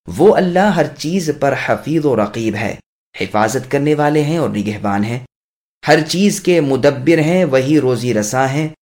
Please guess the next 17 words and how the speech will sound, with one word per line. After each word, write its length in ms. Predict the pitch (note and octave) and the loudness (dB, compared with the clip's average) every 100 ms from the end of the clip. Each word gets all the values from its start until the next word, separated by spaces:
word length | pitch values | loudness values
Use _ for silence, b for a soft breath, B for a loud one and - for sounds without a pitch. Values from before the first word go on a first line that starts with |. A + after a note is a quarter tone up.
| _ _ _ _ - | _ _ _ _ -4
رات 400 | A2 C#3 F3 F3 | 2 4 2 2
اور 140 | C3+ | 0
دن 420 | C3+ G2+ C#3 D#3+ E3+ | 0 0 0 0 0
اللہ 220 | C3+ C3+ C#3 | -2 0 0
ہی 140 | C3+ | 0
نے 100 | C3 | -2
بنائے، 440 | A2 A2 A2+ B2 D#3 - _ _ _ _ | 0 0 0 0 -4 -10 _ _ _ _
اللہ 480 | A2 C#3 D3+ F#3 F3 E3+ | -2 2 4 4 4 2
کو 100 | D#3+ | 0
نگاہیں 560 | B2+ A#2+ B2 C3+ D3+ D3+ | 0 2 2 2 -2 -2
پا 160 | G#2+ G2+ | -2 0
نہیں 200 | G#2 A#2 | -2 -4
سکتی۔ 540 | A2 A#2 - E3 F3+ - _ _ _ _ | -4 -6 -6 -6 -6 -10 _ _ _ _
اس 180 | D#3+ E3 | 0 2
مسئلے 460 | E3 D#3 - G3 A#3+ | 0 0 0 2 2
میں 160 | A3 | 0
ائمہ 340 | A3 C3 C#3 | -2 -2 0